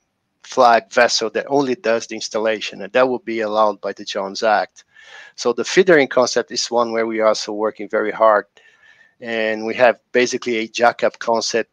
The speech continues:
but we also have a, a, a, an interesting concept that's a floating vessel, which is a st-, we call the steady top feeder vessel. It's a floating vessel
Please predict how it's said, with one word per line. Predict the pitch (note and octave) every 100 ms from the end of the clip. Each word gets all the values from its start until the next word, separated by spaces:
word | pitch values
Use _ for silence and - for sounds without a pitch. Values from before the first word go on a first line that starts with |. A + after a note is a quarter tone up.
| _
but | A2+ A2+
we | A#2+
also | C3 A#2+ A#2
have | A2+ A#2 A2+
a, | G#2+ F#2 A2+ F2
a, | A#2
a, | G#2+ D#2 A2
an | A2+
interesting | D#3 - C3+ - B2
concept | - B2 A2+ A#2 -
that's | G#2 -
a | A#2
floating | - - D3 D3+ A#2+
vessel, | A2 G#2+ - - G#2 _ _ - _ _ _ _ _ _ -
which | B2 B2
is | A#2
a |
st-, | A2 - B2 A#2
we | A#2
call | C3+ B2
the | A2+
steady | - C#3 B2
top | - B2 A2+
feeder | - D#3 B2+
vessel. | G#2+ G2+ F2 - G#2
It's | A2
a | A#2
floating | - - C#3 C3+ A#2+
vessel | G#2+ G#2+ - A2 G#2+